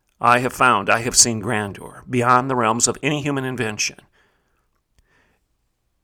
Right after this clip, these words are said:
In my attempt to obey these words recorded as Christ's, I've seen grandeur.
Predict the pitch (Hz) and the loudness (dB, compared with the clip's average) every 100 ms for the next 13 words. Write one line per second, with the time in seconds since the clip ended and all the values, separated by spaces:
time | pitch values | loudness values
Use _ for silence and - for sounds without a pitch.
0 | _ - 131 143 175 147 - 143 - 143 | _ -4 -2 -2 -4 -4 -6 -6 -4 -4
1 | 127 110 113 101 - 113 131 147 120 139 | -4 -4 -4 -4 -6 -6 -4 -2 4 6
2 | 120 90 95 117 - 131 135 127 120 - | 6 2 -6 -4 2 2 2 0 -2 -2
3 | - 92 - - - 117 131 - 147 135 | 0 0 2 -4 2 0 2 0 0 -2
4 | 123 123 127 123 98 - | -2 0 0 -4 -6 -10